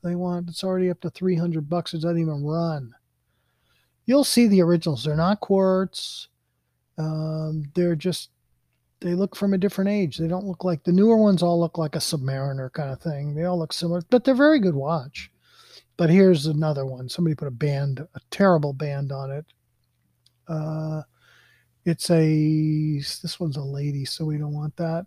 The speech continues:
Here's one with a white dial. Usually they're black dials. You don't see as many white dials. Here's one. Uh, I don't know if the band's original, but they want a lot of money for this. Let's see what it looks like. It looks original. Super Seawolf, so that's a little bit different.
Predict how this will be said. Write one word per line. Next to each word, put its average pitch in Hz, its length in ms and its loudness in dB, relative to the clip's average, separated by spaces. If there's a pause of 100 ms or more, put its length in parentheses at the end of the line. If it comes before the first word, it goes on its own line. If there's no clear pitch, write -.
Here's 214 260 2
one 175 160 6
with 151 120 4
a - 20 -2
white 143 300 2
dial. 143 180 -2
Usually 220 320 4
they're 147 140 2
black 143 400 0
dials. 143 640 -10 (100)
You 208 80 0
don't 220 220 -4
see 190 340 2
as 156 160 0
many 160 300 0
white 151 260 -4
dials. 151 240 -4
Here's 277 300 4
one. 175 400 2 (1120)
Uh, 175 880 -6 (180)
I 165 60 -8
don't 233 180 -10
know 196 100 -4
if 180 100 -10
the - 80 -8
band's 185 440 2
original, 156 320 0
but 160 120 -4
they 180 60 -2
want 202 180 -2
a - 20 -2
lot 202 160 0
of 185 60 0
money 185 220 0
for - 160 -4
this. 143 340 -6
Let's 185 160 -10
see 202 160 -4
what 165 160 -2
it 196 100 -6
looks 170 220 -8
like. 147 280 -8
It 180 60 -10
looks 220 320 -6
original. 180 460 0
Super 254 400 4
Seawolf, 175 520 2
so 175 200 -2
that's 185 240 0
a 196 60 2
little 214 300 8
bit 214 200 6
different. - 340 2